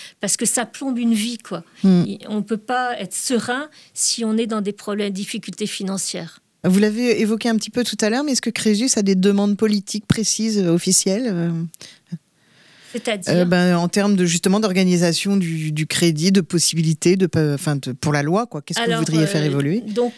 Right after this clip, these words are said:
Speaker 1: euh, la fédération Crésus est très active. Bon, nous, on est un petit peu loin parce que c'est, comme d'habitude, à Paris que ça se
Speaker 2: Eh
Speaker 1: passe,
Speaker 2: oui.
Speaker 1: hein.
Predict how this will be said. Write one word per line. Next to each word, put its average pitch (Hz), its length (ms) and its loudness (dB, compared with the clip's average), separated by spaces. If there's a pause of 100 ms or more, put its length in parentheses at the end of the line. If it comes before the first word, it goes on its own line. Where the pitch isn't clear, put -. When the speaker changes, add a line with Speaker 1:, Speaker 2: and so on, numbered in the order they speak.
Speaker 1:
euh, 226 520 -2
la 240 100 -2
fédération 214 640 -4
Crésus 233 480 -4
est 220 140 -2
très 240 260 -6
active. 233 440 -8 (460)
Bon, 196 200 -2
nous, 202 200 2
on 233 140 2
est 208 100 2
un 208 60 -2
petit - 220 -8
peu 214 160 -2
loin 220 240 -2
parce 185 200 -10
que 202 120 -10
c'est, 185 360 -6 (140)
comme 220 160 0
d'habitude, 214 520 -2
à 202 80 0
Paris 202 300 -4
que 208 60 -10
ça 202 140 -4
se - 140 -4
Speaker 2:
Eh - 20 -4
Speaker 1:
passe, 151 160 2
Speaker 2:
oui. 170 100 4
Speaker 1:
hein. - 440 -4